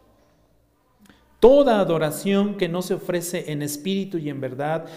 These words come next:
es completamente inaceptable para Dios. No importa cuán bellas puedan ser las formas externas.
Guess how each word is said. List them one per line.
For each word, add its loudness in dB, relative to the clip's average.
es 0
completamente 0
inaceptable -6
para -10
Dios. -20
No -8
importa -2
cuán -6
bellas -4
puedan -4
ser -10
las -12
formas -16
externas. -16